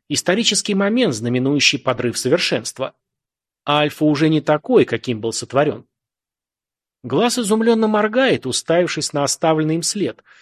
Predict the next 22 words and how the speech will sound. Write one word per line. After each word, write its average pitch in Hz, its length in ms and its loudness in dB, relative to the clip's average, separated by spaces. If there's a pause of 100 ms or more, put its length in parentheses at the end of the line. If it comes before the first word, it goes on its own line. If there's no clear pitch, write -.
(120)
и 147 60 2
от 143 140 4
чувства - 340 -4
неправильности 147 640 0
происходящего 135 920 0 (240)
Веспер 220 480 -2
застывает 120 600 -2
на 135 120 0
месте. - 460 -8 (1040)
Альфа 131 360 0
выпрямляется, 131 760 0
рокоча 131 440 0
с 113 80 -4
дикой 131 320 -2
яростью, 143 520 0
к - 40 -20
которой, 131 360 2
оказывается, 131 520 0
не 131 80 -2
готов 127 360 0
даже 127 260 2
меч, 151 380 -4